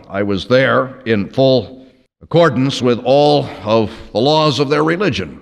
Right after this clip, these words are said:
I was ceremonially clean. And you can verify that. People in Jerusalem know that. They'll testify to it. I had gone through all the rites of this purification. And when they fell upon me, it was not I who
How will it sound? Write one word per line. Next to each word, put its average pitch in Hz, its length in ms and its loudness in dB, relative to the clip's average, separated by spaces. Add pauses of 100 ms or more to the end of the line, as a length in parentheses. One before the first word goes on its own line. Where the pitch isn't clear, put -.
(160)
I 104 100 -6
was 107 240 -2
ceremonially 147 1040 2
clean. 143 840 -2 (220)
And 185 220 2
you 240 80 4
can - 180 0
verify 147 520 2
that. 98 260 -4
People 175 280 -2
in 185 100 -2
Jerusalem 98 680 -2
know 123 220 2
that. 85 240 -4
They'll 107 120 -2
testify 98 580 -2
to 85 220 -6
it. 85 60 -6
I 92 60 -2
had 95 140 -2
gone 123 240 2
through 110 320 -2 (240)
all 127 240 0
the 131 100 2
rites 135 380 0
of 85 100 -10
this 101 160 -4
purification. 98 960 -4 (800)
And 80 120 -8
when 120 180 4
they 98 300 2 (380)
fell 127 200 2
upon 95 360 -2
me, 95 240 0
it 87 100 -4
was 95 200 -2
not 120 180 0
I 95 500 -2 (840)
who 95 460 -2